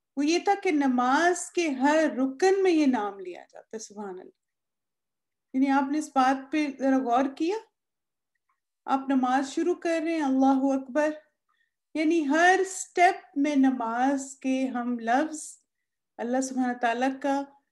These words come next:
नाम जो अल्लाह है वो बोलते हैं। तो आज जब इंशाअल्लाह ताला आप नमाज में बोलेंगे तो आपने उस पे ज्यादा तवज्जो देनी है कि अल्लाह ताला का कितना प्यारा नाम है कि बार बार, यानी नमाज में मैं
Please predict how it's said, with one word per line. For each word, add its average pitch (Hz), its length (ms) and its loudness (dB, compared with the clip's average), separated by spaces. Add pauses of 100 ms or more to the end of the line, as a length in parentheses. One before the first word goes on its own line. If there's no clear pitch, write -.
(180)
नाम 269 500 0
जो 277 100 -4
अल्लाह 262 420 2
है 277 220 2
वो 247 120 -4
बोलते 160 420 -12
हैं। - 120 -20 (1200)
तो - 60 -20
आज 254 320 0
जब 285 180 -4
इंशाअल्लाह 277 480 0
ताला 302 320 -2
आप 277 360 -2
नमाज 269 460 2
में 302 220 0
बोलेंगे 370 500 0
तो 330 140 -6
आपने 269 380 0
उस 269 140 -6
पे 277 120 -4
ज्यादा 240 280 2
तवज्जो 277 440 -2
देनी 254 380 -2
है 403 120 -4 (680)
कि 285 100 -8
अल्लाह 277 300 0
ताला 285 280 0
का 330 140 -4
कितना 330 400 -2
प्यारा 302 460 2
नाम 285 380 0
है 302 80 -2
कि 311 140 -6
बार 262 480 0
बार, 247 320 0
यानी 262 260 2
नमाज 247 600 -2
में 302 120 2
मैं 311 280 0